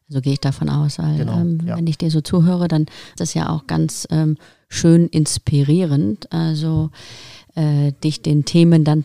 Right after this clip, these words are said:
Speaker 1: gestellt zu haben, also dir die anzuschauen und dann drauf zu gucken, also im Prinzip das auch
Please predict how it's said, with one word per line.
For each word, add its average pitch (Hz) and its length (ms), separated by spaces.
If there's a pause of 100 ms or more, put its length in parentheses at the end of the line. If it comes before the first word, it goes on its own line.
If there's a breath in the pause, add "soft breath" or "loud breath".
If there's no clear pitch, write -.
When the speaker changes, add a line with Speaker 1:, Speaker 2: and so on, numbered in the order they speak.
(160)
Speaker 1:
gestellt 156 540
zu 185 200
haben, 208 340
also 147 280
dir 139 160
die 139 220
anzuschauen 170 840
und 151 240
dann 151 180 (460 loud breath)
drauf 156 280
zu - 120
gucken, 165 320
also 147 180
im 143 120
Prinzip 160 460
das - 140
auch 156 160